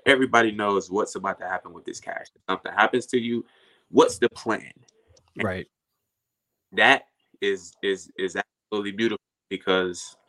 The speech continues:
Speaker 1: I know, and my pops, my pops has the assurance in me to know, nothing happens to him, Rob good. He know exactly what to do. He know exactly what, where to go, who to talk to,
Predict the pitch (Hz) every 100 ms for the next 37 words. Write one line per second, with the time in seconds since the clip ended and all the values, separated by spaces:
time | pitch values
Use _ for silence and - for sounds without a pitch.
0 | _ 104 123 113 101 98 98 95 95 92
1 | - 110 117 - - _ 90 - 123 120
2 | 113 104 98 92 95 90 - 139 107 -
3 | 101 101 98 - - 190 139 101 95 -
4 | _ _ _ _ _ _ 139 135 139 -
5 | _ 165 160 - _ - - - 151 113
6 | 101 117 92 104 120 98 92 120 120 120
7 | 120 107 104 151 147 _ _ - 95 90
8 | 90 107 117 117 117 113 98 98 120 127
9 | 110 131 131 131 _ 123 120 127 123 123
10 | - 120